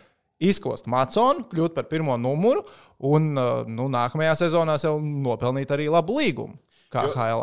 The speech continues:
Speaker 2: jo, jo
Speaker 1: Vai
Speaker 2: vien-,
Speaker 1: jebkurā citā līgā.
Speaker 2: jo viena tā lieta, par ko es arī par to bez pālo, ja cilvēki droši vien arī tagad uzmetīs acis un teiks,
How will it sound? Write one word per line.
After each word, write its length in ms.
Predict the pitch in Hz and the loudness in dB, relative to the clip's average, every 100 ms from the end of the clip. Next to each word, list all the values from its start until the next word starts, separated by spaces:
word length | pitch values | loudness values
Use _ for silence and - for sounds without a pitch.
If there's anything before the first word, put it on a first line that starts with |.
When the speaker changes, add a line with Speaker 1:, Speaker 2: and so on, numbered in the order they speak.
| - 160 | -4 -10
Speaker 2:
jo, 60 | - | -2
jo 180 | 143 | 2
Speaker 1:
Vai 120 | 139 151 | 6 6
Speaker 2:
vien-, 80 | |
Speaker 1:
jebkurā 240 | 143 165 131 | 6 6 6
citā 240 | 135 - - | 2 -6 -10
līgā. 220 | 50 - - _ | -10 -12 -14 _
Speaker 2:
jo 100 | 131 | 0
viena 140 | 156 175 | 2 2
tā 120 | 123 | 4
lieta, 160 | 135 147 | 4 2
par 120 | 113 | 0
ko 160 | 107 143 | 0 0
es 80 | 120 | 2
arī 140 | 107 | -2
par 160 | 101 107 | -2 -6
to 160 | - 104 | -4 -4
bez 160 | 104 | -4
pālo, 460 | - 123 127 117 85 | 0 4 4 4 2
ja 80 | 87 | -2
cilvēki 320 | - 113 92 | -4 -4 -4
droši 200 | 90 87 | -6 -8
vien 60 | 107 | -8
arī 60 | 92 | -8
tagad 160 | 87 | -12
uzmetīs 380 | 101 92 85 78 101 | -12 -12 -12 -8 -8
acis 140 | 101 | -8
un 120 | 92 82 | -12 -14
teiks, 280 | 101 95 | -14 -14